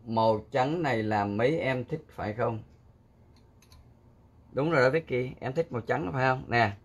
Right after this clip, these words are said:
màu này là đúng rồi, màu này là cái màu, à, hai mươi bốn đó. Này mấy bạn coi này. Kéo xuống này.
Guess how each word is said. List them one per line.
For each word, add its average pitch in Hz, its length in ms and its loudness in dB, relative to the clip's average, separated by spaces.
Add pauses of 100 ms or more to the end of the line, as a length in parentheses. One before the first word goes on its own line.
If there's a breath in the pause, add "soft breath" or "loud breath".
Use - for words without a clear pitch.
(380)
màu 113 180 4
này 120 120 4
là 120 160 6
đúng 135 140 4
rồi, 147 140 4
màu 123 160 4
này 123 120 2
là 120 60 0
cái 143 140 -4
màu, 120 320 4
à, 117 80 4
hai 135 140 4
mươi 143 100 2
bốn 156 200 6
đó. 233 160 -2 (3000)
Này 110 120 0
mấy 135 80 2
bạn 123 140 8
coi 135 160 8
này. 107 220 2 (960)
Kéo 131 140 2
xuống 160 200 2
này. 107 180 2